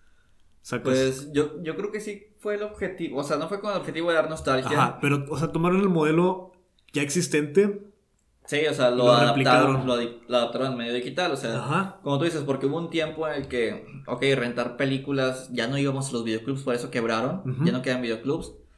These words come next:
Speaker 2: nos pasamos a otras cosas que era el cable, que tú decías, ok,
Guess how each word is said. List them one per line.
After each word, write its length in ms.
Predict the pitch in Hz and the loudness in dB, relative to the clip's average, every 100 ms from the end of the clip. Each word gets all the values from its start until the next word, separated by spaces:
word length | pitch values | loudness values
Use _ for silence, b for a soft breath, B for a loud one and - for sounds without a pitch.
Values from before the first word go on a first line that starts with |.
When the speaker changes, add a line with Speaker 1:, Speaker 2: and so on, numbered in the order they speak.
| _ - | _ -6
Speaker 2:
nos 120 | 123 | -4
pasamos 400 | 120 123 127 131 | -4 -2 -2 0
a 60 | 120 | 2
otras 320 | 120 127 127 | 2 -2 -2
cosas 240 | 127 127 | -2 -2
que 80 | - | -2
era 140 | 117 | -2
el 80 | 113 | 0
cable, 400 | 143 123 131 139 | 2 2 2 0
que 160 | 135 113 | -2 -4
tú 100 | 113 | -4
decías, 240 | 120 123 | -4 -2
ok, 160 | 139 | -2